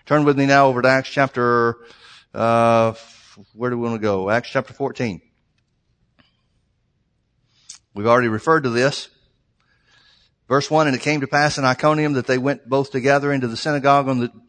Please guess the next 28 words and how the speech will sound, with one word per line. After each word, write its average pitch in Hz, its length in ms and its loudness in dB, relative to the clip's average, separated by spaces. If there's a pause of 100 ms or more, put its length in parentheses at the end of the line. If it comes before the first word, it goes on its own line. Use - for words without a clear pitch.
(160)
of 107 300 -8
the 113 80 -8
Jews, 143 440 -4 (300)
and 113 160 -8
so 151 200 0
spake 156 400 -2
that 117 160 -2
a 117 40 -4
great 139 240 0
multitude, 147 460 -2
both 143 220 0
of 120 80 -8
the 113 60 -8
Jews 139 300 -4
and 135 80 -4
also 139 280 -2
of 123 80 -4
the 120 80 -6
Greeks, 135 260 -6
believed." 139 380 -6
This 123 180 -6
is 107 140 -12
Paul 135 260 -2
going 127 240 -4
to 113 60 -6
the 104 100 -8
Gentiles 117 580 -4
now. 113 260 -4